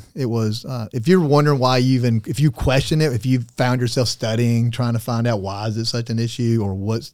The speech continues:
it, which, which is true, is it, is it, are we saved by grace, are we saved by works? If you're trying to, if you're, you know, you're,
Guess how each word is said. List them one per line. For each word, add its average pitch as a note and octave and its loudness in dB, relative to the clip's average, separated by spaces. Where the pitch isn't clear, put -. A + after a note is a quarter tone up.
it, A#2+ -4
which, A#2 -4
which C3+ 0
is C#3 2
true, C3+ 4
is B2 4
it, G#2+ 0
is B2+ -2
it, A#2+ 0
are A#2 2
we A#2 2
saved C3+ 0
by B2 2
grace, D3+ 4
are C3 0
we A2+ 2
saved B2 0
by G#2+ 0
works? D#3+ 6
If C3 -2
you're A#2+ 0
trying D3 2
to, B2 2
if B2 -4
you're, C#3+ 4
you C3 0
know, B2 2
you're, C3 0